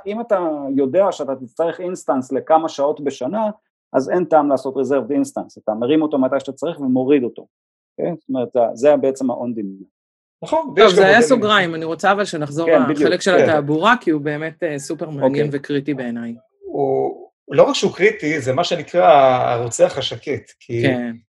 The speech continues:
Speaker 2: קומפיוט מאוד קל לראות, רואים את
Speaker 1: נכון.
Speaker 2: השרתים, אומרים, אוקיי, אז אני רואה את המעבד, היוטיליזציה שלו היא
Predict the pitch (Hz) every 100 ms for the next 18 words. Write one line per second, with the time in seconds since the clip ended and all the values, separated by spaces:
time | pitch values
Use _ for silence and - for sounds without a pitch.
0 | _ - 151 269 277 190 233 - 185 147
1 | 131 104 - 120 185 247 254 190 175 139
2 | 175 143 - 127 117 131 302 330 294 294
3 | 277 262 - _ _ _ _ 139 135 165
4 | 165 196 185 135 117 226 233 151 131 113
5 | 117 120 131 120 156 165 131 131 131 131
6 | 135 143 123 104